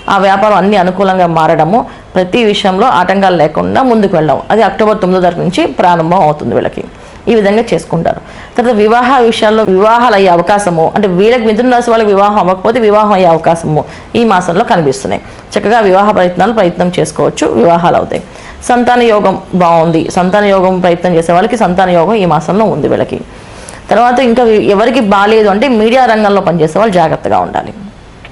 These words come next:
వాళ్ళకి మీ-, మాటతోటే ఈ మాసంలో ఏంటంటే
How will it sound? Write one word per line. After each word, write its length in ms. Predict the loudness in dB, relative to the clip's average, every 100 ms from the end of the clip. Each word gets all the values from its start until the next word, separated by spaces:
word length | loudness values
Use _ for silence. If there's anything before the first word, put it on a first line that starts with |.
| -20 -20 -20 -14 -4
వాళ్ళకి 640 | 0 2 2 0 0 -4 -6 -2
మీ-, 200 | 0 2
మాటతోటే 800 | 2 2 2 0 0 0 2 0
ఈ 200 | 0 0
మాసంలో 420 | 2 0 0 0
ఏంటంటే 360 | 0 0 -2